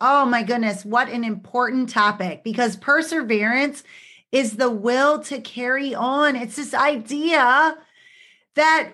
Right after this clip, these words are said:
we have true direction in our lives. And when we know what that is, and when we know what we want, we will stay the course. But when we don't have that direction and we don't know where we're going and we don't know why we're going where we're going, when obstacles come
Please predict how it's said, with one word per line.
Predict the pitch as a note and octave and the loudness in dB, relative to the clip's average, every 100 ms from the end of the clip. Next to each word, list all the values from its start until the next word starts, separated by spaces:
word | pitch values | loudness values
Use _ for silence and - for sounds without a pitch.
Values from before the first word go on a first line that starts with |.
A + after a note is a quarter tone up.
| A3 | -12
we | A3 D#4+ F4+ F4+ | -4 0 2 2
have | D4 D4 C#4 A3 | 0 0 0 -4
true | - D4+ D#4+ F4 F4 | -12 -6 -2 -2 -2
direction | E4+ C4 B3 C4+ - D4+ C4+ | -4 -2 0 0 -2 -4 -2
in | B3+ | 0
our | A3+ G#3 | 2 2
lives. | F#3+ F3+ F#3 G3+ F#3+ | 2 4 4 0 -2
And | G#3+ A#3 | -4 -2
when | A#3+ | -2
we | B3 | -2
know | B3 B3+ | 0 0
what | D4 D#4 | 0 0
that | C4+ A3+ - | 0 0 -4
is, | G3 G#3 | -4 -4
and | F#3 A3 | -2 0
when | A#3+ | 0
we | B3+ | 0
know | B3 A#3+ C4+ | -2 0 0
what | D#4 D4+ | 2 2
we | A#3+ A#3 | 0 -4
want, | F#3 G3 G#3 G#3+ | -2 -2 -2 -4
we | C4 | -8
will | C4+ | -6
stay | - - C#4 C4+ D4 | -8 -8 -2 -2 0
the | C#4 | -2
course. | C#4 - D4+ D4+ A#3 F#3 | -4 -2 2 2 2 -2
But | - D#4+ F4 - - _ _ _ _ _ _ | 2 4 4 0 -10 _ _ _ _ _ _
when | G#3+ A#3 | -4 -4
we | A#3+ | -4
don't | F3+ A3+ C#4+ D#4 G3+ - | -2 2 4 4 0 -10
have | - G#3 G3 | -6 -4 -2
that | G3+ - | -2 -2
direction | F#3+ F3+ F#3 - F#3 F3+ | -2 -2 -4 -4 -2 -2
and | G3+ | -4
we | G#3 | -4
don't | F#3+ A#3 B3+ | 0 0 0
know | B3 | 0
where | A3+ G#3 | 0 0
we're | F#3+ F#3+ | 0 -2
going | F#3 F3 E3+ E3 E3 | -4 -6 -6 -10 -8
and | G3 | -4
we | G#3 | -2
don't | G#3 A#3+ A3+ | 0 -2 0
know | A#3+ | -2
why | G#3+ A3 B3 C4+ B3+ | 2 4 4 4 2
we're | A#3 | -2
going | G#3 A#3 B3+ B3 | -2 -2 -2 -2
where | A3+ G#3+ | 0 0
we're | G#3 | -2
going, | F#3 B3 C4+ A3+ G3 | 0 0 0 -2 -4
when | F#3+ A3+ | -6 -4
obstacles | G3+ A#3+ A3+ - B3 B3+ A3+ - | 0 0 -2 -8 -6 -6 -6 -4
come | B3+ C4 D4+ F#4+ | 2 4 4 2